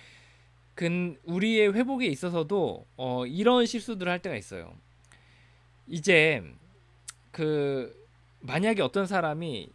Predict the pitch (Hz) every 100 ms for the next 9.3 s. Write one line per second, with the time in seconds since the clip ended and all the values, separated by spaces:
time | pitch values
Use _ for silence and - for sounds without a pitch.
0 | 131 131 120 156 185 226 262 240 226 165
1 | 143 175 185 160 127 127 139 131 117 127
2 | 139 156 202 190 - 170 185 185 170 120
3 | 117 240 - 95 85 _ _ - - -
4 | _ _ - 127 123 107 107 180 208 185
5 | 131 156 - - - _ 180 185 165 165
6 | 175 - 185 190 151 151 185 175 190 160
7 | 139 127 151 120 135 127 117 120 104 87
8 | _ _ - _ _ 196 160 156 185 185
9 | 165 190 107